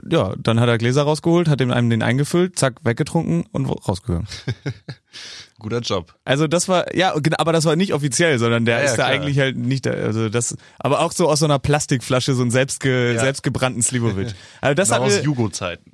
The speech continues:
Speaker 1: das sind mir dann halt, das sind halt die Sachen, äh, die mir besonders gut gefallen, halt so, ja, weiß nicht, die Underground-Tipps, ne? Ja, und ansonsten wurde es mir irgendwann an dem Tisch ja, irgendwann f-, ist dann halt richtig Party, ne?
Speaker 2: Ja.
Speaker 1: Und das, weiß ich nicht, irgendwann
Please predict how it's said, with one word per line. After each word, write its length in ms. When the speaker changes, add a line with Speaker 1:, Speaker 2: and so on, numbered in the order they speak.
Speaker 1:
das 180
sind 140
mir 100
dann 160
halt, 280
das 120
sind 140
halt 160
die 80
Sachen, 360
äh, 140
die 120
mir 120
besonders 360
gut 140
gefallen, 360
halt 160
so, 480
ja, 160
weiß 160
nicht, 180
die 140
Underground-Tipps, 880
ne? 220
Ja, 100
und 80
ansonsten 460
wurde 120
es 60
mir 100
irgendwann 300
an 120
dem 120
Tisch 300
ja, 100
irgendwann 300
f-, 100
ist 260
dann 220
halt 240
richtig 340
Party, 380
ne? 300
Speaker 2:
Ja. 200
Speaker 1:
Und 140
das, 200
weiß 160
ich 40
nicht, 140
irgendwann 560